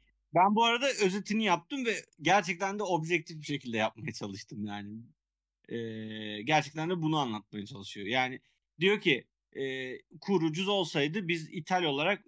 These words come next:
dışarıdan ucuz, e, şey getirecektik. Eti de u-, ucuza getirecektik. Her şeyi ucuza getirecektik. Şimdi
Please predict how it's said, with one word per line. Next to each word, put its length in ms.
dışarıdan 540
ucuz, 440
e, 360
şey 200
getirecektik. 580
Eti 260
de 120
u-, 40
ucuza 340
getirecektik. 600
Her 120
şeyi 160
ucuza 280
getirecektik. 640
Şimdi 520